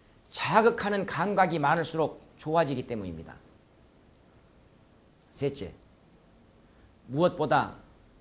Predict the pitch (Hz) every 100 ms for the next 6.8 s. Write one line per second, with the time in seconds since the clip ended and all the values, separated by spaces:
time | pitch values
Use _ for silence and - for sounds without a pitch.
0 | - - - - - 160 170 262 220 196
1 | 175 151 - 170 226 202 190 160 135 170
2 | 170 147 - 208 180 160 143 - 95 -
3 | - - - - - - - - - -
4 | - - - - - - - - - -
5 | - - 160 170 156 - - 139 165 180
6 | 156 131 151 147 139 139 123 87